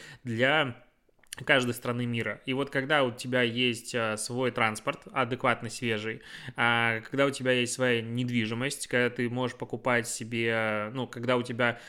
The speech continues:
не уходит, типа, половина дохода на еду, а там на уходит, э, на еду там меньше, наверное, процентов двадцати, а то и меньше,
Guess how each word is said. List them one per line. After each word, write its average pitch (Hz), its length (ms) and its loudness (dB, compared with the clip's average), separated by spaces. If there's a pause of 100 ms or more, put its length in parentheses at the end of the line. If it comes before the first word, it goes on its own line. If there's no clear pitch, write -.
(140)
не 139 160 2
уходит, 135 380 2
типа, 117 220 0
половина 123 460 2
дохода 117 580 0
на 113 180 -2
еду, 135 500 0
а 113 120 2
там 117 220 -4
на 117 80 -2
уходит, 113 520 -2
э, 110 280 0
на 117 100 -4
еду 117 360 -2
там 110 180 -6
меньше, 117 340 -4
наверное, 107 240 -6
процентов 110 500 -4
двадцати, 117 540 -2
а 107 100 0
то 117 140 -4
и 110 80 -2
меньше, 151 500 -4